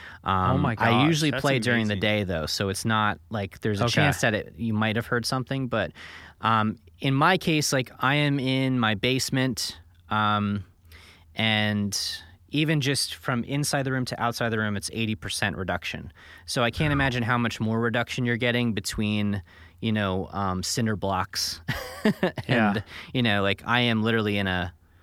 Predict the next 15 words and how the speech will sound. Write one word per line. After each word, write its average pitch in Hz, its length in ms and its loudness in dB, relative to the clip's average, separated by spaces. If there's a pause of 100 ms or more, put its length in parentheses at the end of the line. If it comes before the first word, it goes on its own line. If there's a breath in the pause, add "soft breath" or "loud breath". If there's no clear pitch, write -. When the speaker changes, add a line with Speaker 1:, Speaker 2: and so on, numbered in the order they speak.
(340 soft breath)
Speaker 1:
you 101 120 -4
know, 87 240 -2 (500)
uh, 73 180 -10
I'm 98 180 -4
in 101 80 -2
a 95 60 -4
basement. 101 340 -4
Speaker 2:
Bunker. 139 480 4 (240 loud breath)
Speaker 1:
So, - 60 -18 (180 loud breath)
yep, 110 200 0 (160)
yep. 113 200 -2 (480)
Um, 98 400 -4 (100)
Speaker 2:
Huh. 135 380 -2 (400 loud breath)
Speaker 1:
so, 110 480 0
uh, 101 400 -2